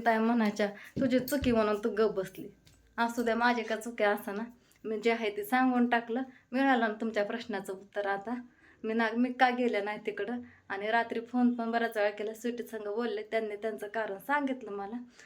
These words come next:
म्हणलं असू द्या, परतच्या बारीने या. चालतंय, ठीक आहे ना ताई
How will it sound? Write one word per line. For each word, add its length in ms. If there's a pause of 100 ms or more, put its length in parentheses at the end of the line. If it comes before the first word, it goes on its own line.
(140)
म्हणलं 200
असू 240
द्या, 120
परतच्या 420
बारीने 400
या. 100 (1800)
चालतंय, 360 (420)
ठीक 160
आहे 120
ना 100
ताई 260